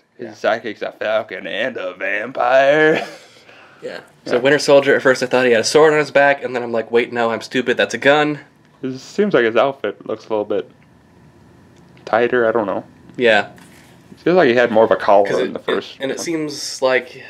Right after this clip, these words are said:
Speaker 2: in, uh, in Winter Soldier, the film, like, he had a lot of ammo and grenades and stuff
Speaker 1: He looks,
Speaker 2: everywhere.
Speaker 1: yeah. If you want a, if you want your bad guy to look intimidating, I guess he's a good
Speaker 2: Yeah.
Speaker 1: guy now, so he doesn't have as much.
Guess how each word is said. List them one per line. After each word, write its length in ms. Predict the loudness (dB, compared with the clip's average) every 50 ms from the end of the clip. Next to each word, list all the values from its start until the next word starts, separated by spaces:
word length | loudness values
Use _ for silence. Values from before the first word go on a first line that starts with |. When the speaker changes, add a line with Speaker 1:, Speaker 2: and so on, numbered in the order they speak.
| -16 -10
Speaker 2:
in, 280 | -8 -6 -6 -4 -6 -6
uh, 340 | -6 -6 -6 -8 -10 -14 -16 -18 -20 -20 -16
in 160 | -14 -14 -10
Winter 200 | -8 -8 -8 -8
Soldier, 500 | -8 -4 -4 -4 -4 -4 -6 -8 -8 -10
the 100 | -12 -14
film, 480 | -6 -4 -4 -2 -2 -4 -4 -6 -12 -18 _ _ _ _ _
like, 140 | -12 -12 -10
he 120 | -12 -10
had 160 | -10 -8 -8 -8
a 60 | -8
lot 220 | -6 -6 -6 -6
of 400 | -8 -10 -12 -14 -20 -20 -20 -20 _ -2
ammo 500 | 0 0 0 2 2 4 4 4 4 2
and 220 | 0 -4 -10 -16 -20 _ _ _ -6
grenades 520 | -4 -2 0 0 0 2 2 0 0 -2
and 140 | -4 -6 -6
stuff 380 | -4 -4 -4 -4 -4 -8 -14 -20 -20 -16 -14 -12 -4 0
Speaker 1:
He 120 | 2 4
looks, 220 | 4 4 4 4 2
Speaker 2:
everywhere. 340 | 0 0 -2 -4 -2 2
Speaker 1:
yeah. 260 | 2 4 2 2 0 -6 -12 _ -20 -20 -20 _ _ _ _ _
If 60 | -2 0
you 80 | 4 4
want 140 | 6 4
a, 100 | 4 2 -2
if 40 | -6
you 100 | -2 0
want 120 | 2 2
your 80 | 2 2
bad 220 | 4 4 4 6
guy 120 | 4 4 2
to 60 | 2
look 160 | -2 -4 -6
intimidating, 560 | -10 -14 -12 -10 -10 -8 -6 -4 -4 -4 -4
I 80 | -6 -6
guess 140 | -6 -6 -8
he's 140 | -10 -10 -10
a 60 | -8
good 180 | -6 -4 -6 -2 -2
Speaker 2:
Yeah. 120 | -2 -2
Speaker 1:
guy 60 | -2 -4
now, 220 | -8 -10 -10 -12
so 160 | -10 -10 -10
he 40 | -8
doesn't 240 | -8 -8 -10 -10 -8
have 180 | -6 -6 -6
as 80 | -8 -10
much. 420 | -10 -10 -10 -10 -10 -12 -18 -20